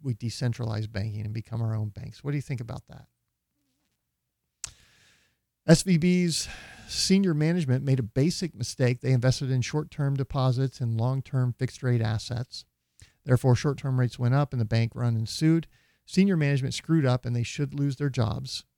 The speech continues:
The F D, F D I C, Gov, and O C C also screwed up. It is their job to monitor our banking system for risks, and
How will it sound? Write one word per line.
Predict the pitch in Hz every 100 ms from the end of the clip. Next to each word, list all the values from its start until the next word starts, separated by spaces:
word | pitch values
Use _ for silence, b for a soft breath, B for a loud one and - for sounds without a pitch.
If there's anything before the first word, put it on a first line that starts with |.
| -
The | 131 143
F | 135
D, | 139 117 - _ _ _
F | 139 -
D | 139
I | 131 131
C, | - 135 131 127
Gov, | 123 123 120
and | 120
O | 131
C | 120 -
C | 117 - 127 123
also | 147 185 165
screwed | - - 135
up. | 135 127 - b b b b b
It | 240
is | 214 151
their | 156
job | 147 139 139
to | 120
monitor | 123 131 120
our | 110
banking | - 135 135
system | 123 135 - 117
for | 107
risks, | 120 147 - -
and | 120 113